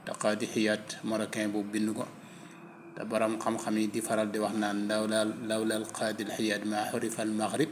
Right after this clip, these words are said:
ndeysaan. Bu dugutoon ak Qadi Hiyat, kenn, kenn du, kenn du xam Maroc. Donte Maroc moom seen kàngaam yi, macha Allah. Waaye Qadi Hiyat, ku Yàlla mayal la,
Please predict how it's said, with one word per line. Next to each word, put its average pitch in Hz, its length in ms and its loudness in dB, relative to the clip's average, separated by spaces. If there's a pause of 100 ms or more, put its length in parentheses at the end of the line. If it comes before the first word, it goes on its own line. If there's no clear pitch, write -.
(120)
ndeysaan. 104 340 -2 (640)
Bu 110 80 -6
dugutoon 123 420 2
ak 120 140 2
Qadi 127 240 6
Hiyat, 123 340 4
kenn, 123 340 2
kenn 139 220 2
du, 131 60 2 (160)
kenn 147 240 4
du 139 80 0
xam 131 260 4
Maroc. 135 300 6 (540)
Donte 117 260 2
Maroc 127 240 6
moom 123 300 2
seen 123 200 0
kàngaam 123 420 4
yi, 123 60 4
macha 120 360 4
Allah. 117 180 4 (560)
Waaye 107 260 2
Qadi 113 300 2
Hiyat, 113 260 0 (320)
ku 120 60 -2
Yàlla 117 400 2
mayal 110 340 0
la, 110 160 0